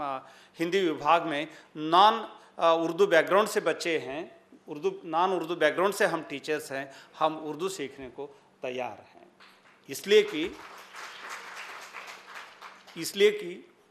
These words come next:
यहाँ आने के बाद मुझे मालूम हुआ, मैं हिंदी का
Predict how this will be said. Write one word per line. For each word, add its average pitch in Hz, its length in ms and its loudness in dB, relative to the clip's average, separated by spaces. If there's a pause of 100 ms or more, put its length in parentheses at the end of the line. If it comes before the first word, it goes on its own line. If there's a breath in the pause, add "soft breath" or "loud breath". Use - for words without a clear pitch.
(180)
यहाँ 185 500 2
आने 165 260 2
के 226 120 2
बाद 190 220 8
मुझे 165 300 -6
मालूम 147 340 -6
हुआ, 127 420 -6 (720 soft breath)
मैं 170 260 4
हिंदी 160 260 -4
का 180 260 4